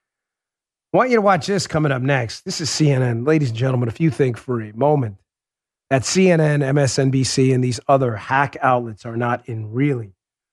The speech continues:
really hot water right now for all of their malicious, defamatory coverage of the Kyle Rittenhouse case, you are insane. You need some proof? Here is a segment C N N ran. Now,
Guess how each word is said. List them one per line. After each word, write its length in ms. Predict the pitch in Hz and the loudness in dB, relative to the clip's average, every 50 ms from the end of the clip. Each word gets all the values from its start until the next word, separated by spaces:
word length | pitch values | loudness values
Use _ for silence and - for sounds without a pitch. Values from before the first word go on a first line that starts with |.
| _ _ _ - | _ _ _ -2
really 340 | 139 147 147 135 120 107 98 | 0 0 0 0 -2 -6 -10
hot 380 | 92 - 113 127 131 131 139 | -12 -6 0 0 0 0 0
water 300 | 131 123 120 117 113 107 | -2 -6 -6 -4 -6 -6
right 260 | 104 107 104 104 107 | -8 -10 -14 -14 -14
now 240 | 113 107 104 98 - _ _ _ _ _ _ _ _ | -14 -14 -14 -16 -18 _ _ _ _ _ _ _ _
for 180 | - 151 151 139 | 0 2 4 4
all 200 | 139 143 143 143 | 4 4 2 2
of 120 | 131 127 | 0 0
their 140 | 139 139 131 | -2 -2 0
malicious, 560 | 127 123 120 120 135 143 135 - 156 139 - | 0 -2 -2 -2 -2 -2 -2 -2 -4 -6 -4
defamatory 840 | - - 120 - - 135 131 139 139 131 110 - 139 131 127 127 127 | -4 -4 -4 -2 0 0 2 2 2 0 0 0 0 0 0 0 -2
coverage 640 | 113 - 127 131 127 131 151 156 156 151 - - _ _ _ _ _ _ _ _ _ _ - | -4 -4 -2 -2 0 0 0 0 0 -2 -8 -18 _ _ _ _ _ _ _ _ _ _ -4
of 140 | 135 123 123 | -4 -4 -4
the 100 | 127 120 | -4 -4
Kyle 240 | - 139 131 131 131 | 0 2 2 2 2
Rittenhouse 460 | 127 143 139 147 147 151 156 156 - - | 2 -2 -2 0 0 0 2 0 0 0
case, 400 | - 160 160 160 151 - - - _ - 120 | 0 0 0 0 -2 -6 -10 -20 _ -16 -10
you 400 | 123 143 156 170 175 175 170 - - | -4 -2 0 0 0 0 -2 -2 0
are 260 | 135 135 135 139 135 | 2 2 2 0 -2
insane. 720 | 139 123 127 123 104 - - - 135 127 120 110 98 95 _ _ _ - | -6 -8 -8 -10 -10 -8 -6 -4 -2 -2 -4 -6 -8 -12 _ _ _ 2
You 100 | 131 135 | 2 4
need 180 | 156 170 156 - | 4 2 2 0
some 200 | - 143 139 117 | 0 0 0 0
proof? 460 | - - 160 180 226 214 - - _ _ _ _ _ _ _ _ _ _ _ _ _ _ _ _ _ _ _ _ - 185 | 2 2 2 2 2 -2 -8 -16 _ _ _ _ _ _ _ _ _ _ _ _ _ _ _ _ _ _ _ _ 0 2
Here 140 | 233 269 | 2 2
is 120 | 285 233 247 | 2 2 2
a 100 | 247 202 | 0 0
segment 580 | - - 202 180 170 151 143 139 127 120 110 | 2 2 2 2 2 2 0 0 -2 -2 -4
C 240 | - - 160 156 156 | -6 -2 0 2 2
N 120 | 151 147 147 | 2 2 2
N 200 | 139 135 127 120 | 0 0 -2 -4
ran. 260 | 113 107 92 87 78 _ _ _ _ _ _ _ _ _ _ _ _ _ _ - | -6 -8 -10 -16 -20 _ _ _ _ _ _ _ _ _ _ _ _ _ _ 2
Now, 340 | 147 156 156 135 110 90 87 | 2 4 4 2 0 -6 -12